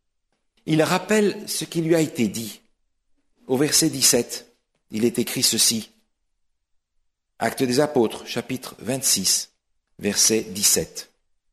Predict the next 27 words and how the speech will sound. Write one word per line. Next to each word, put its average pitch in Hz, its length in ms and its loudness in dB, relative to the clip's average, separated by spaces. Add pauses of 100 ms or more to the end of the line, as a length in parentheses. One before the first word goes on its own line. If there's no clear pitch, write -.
(300)
Jésus 131 360 2
lui 131 160 0
dit, « 135 260 -4 (880)
Je 151 100 2
t'ai 170 180 6
choisi 190 420 4
du 160 100 0
milieu 165 300 4
de 156 80 4
ce 151 180 4
peuple 170 360 0
et 131 40 0
du 123 140 -4
milieu 139 320 2
des 120 120 2
païens 135 540 0 (200)
vers 110 240 -2
qui 135 180 -4
je 95 120 2
t'envoie, 95 800 -4 (640)
afin 185 300 2
que 170 100 2
tu 156 180 0
leur 143 240 6
ouvres 185 440 4
les 120 320 2
yeux, 82 220 2